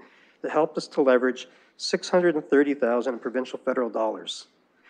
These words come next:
A total of four hundred thousand in grants went to forty businesses. In this past year,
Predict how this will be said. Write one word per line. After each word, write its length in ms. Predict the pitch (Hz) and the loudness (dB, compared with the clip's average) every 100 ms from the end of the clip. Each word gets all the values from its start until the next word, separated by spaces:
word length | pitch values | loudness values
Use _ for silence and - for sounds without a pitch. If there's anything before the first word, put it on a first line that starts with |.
| _ _ _ _ - | _ _ _ _ -12
A 80 | 147 | 0
total 340 | 180 180 170 | 8 8 8
of 80 | 143 | 2
four 240 | - 202 | 4 6
hundred 260 | 196 208 190 | 6 2 4
thousand 360 | 165 165 165 | 6 6 4
in 80 | 156 | 2
grants 360 | 131 127 127 - | 2 2 2 -2
went 140 | 123 | -4
to 80 | - | -4
forty 320 | - 143 143 | -2 2 2
businesses. 760 | 123 127 123 113 107 98 - - _ _ _ _ _ _ - | 2 -2 -4 -10 -14 -14 -16 -16 _ _ _ _ _ _ -8
In 120 | 156 | 0
this 140 | 139 156 | 2 2
past 460 | - 185 202 208 | 2 4 4 2
year, 360 | 190 175 139 147 | 4 6 6 4